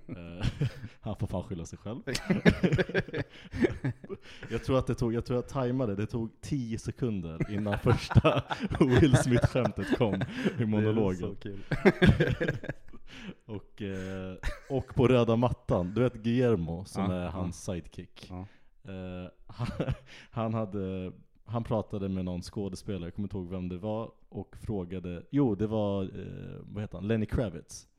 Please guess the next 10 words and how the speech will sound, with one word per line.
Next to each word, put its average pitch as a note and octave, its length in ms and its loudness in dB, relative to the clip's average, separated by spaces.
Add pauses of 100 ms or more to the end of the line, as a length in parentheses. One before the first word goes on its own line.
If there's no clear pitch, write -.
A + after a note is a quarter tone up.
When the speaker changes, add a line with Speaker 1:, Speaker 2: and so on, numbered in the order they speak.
(140)
Speaker 2:
<laughs> - 280 -20
Okej. G#2+ 380 -6 (100)
Speaker 1:
Han A#2+ 140 0
frågade A#2+ 420 0
vad G2+ 140 4
Lenny G#2 200 2
Kravitz, F#2 760 -4
eh, E2+ 960 -12
fru A#2 440 0
heter. G2 520 -8